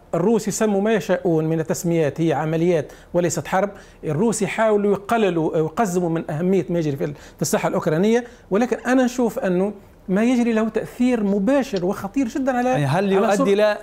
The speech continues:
Speaker 2: تفكك الاتحاد الروسي مثلا؟
Speaker 1: يمكن، يمكن، يمكن. يعني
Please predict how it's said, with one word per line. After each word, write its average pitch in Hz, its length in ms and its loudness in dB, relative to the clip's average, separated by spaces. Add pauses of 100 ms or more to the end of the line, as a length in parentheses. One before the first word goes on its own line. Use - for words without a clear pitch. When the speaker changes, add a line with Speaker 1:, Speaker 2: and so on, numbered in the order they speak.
Speaker 2:
تفكك 175 540 -4
الاتحاد 156 440 -2
الروسي 170 420 -2
مثلا؟ 156 400 -4 (160)
Speaker 1:
يمكن، 294 320 2 (320)
يمكن، 262 280 0 (400)
يمكن. 220 260 2
يعني 185 320 0